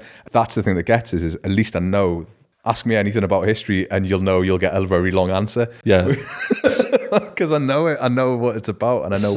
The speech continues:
Speaker 1: why.
Speaker 2: Serfdom is not the same
Speaker 1: Yeah.
Speaker 2: as being patriotic.
Speaker 1: No.
Speaker 2: And,
Speaker 1: Not
Speaker 2: yeah,
Speaker 1: at all.
Speaker 2: blind allegiance to any entity is
Speaker 1: Mm.
Speaker 2: not the right path. I went to a very sort of religious school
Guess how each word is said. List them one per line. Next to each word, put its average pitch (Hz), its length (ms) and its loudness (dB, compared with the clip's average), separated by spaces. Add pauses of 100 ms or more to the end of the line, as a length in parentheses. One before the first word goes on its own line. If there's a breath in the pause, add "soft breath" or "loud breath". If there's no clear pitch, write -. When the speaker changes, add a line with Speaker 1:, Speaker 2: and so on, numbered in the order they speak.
(160)
Speaker 1:
why. 110 100 4
Speaker 2:
Serfdom 87 460 0
is 90 160 2
not 90 220 2
the - 80 -6
same 85 440 2
Speaker 1:
Yeah. 127 120 2 (240)
Speaker 2:
as 82 140 -2
being 82 400 2
patriotic. 85 840 -2
Speaker 1:
No. 95 280 0 (140)
Speaker 2:
And, 82 480 -2 (100)
Speaker 1:
Not 110 140 4
Speaker 2:
yeah, 82 80 4
Speaker 1:
at 82 120 -2
all. 101 80 6
Speaker 2:
blind 90 240 6
allegiance 87 560 0
to 85 160 -4
any 85 420 0
entity 82 640 -6
is 95 300 -2
Speaker 1:
Mm. 90 40 0
Speaker 2:
not 82 240 2 (880 soft breath)
the 95 100 0
right 82 260 0
path. 82 540 -2 (840 soft breath)
I 98 100 4
went 92 260 2
to 85 420 2
a 101 60 0
very 82 380 4
sort - 280 -4
of 80 120 -2
religious 87 440 2
school 85 560 0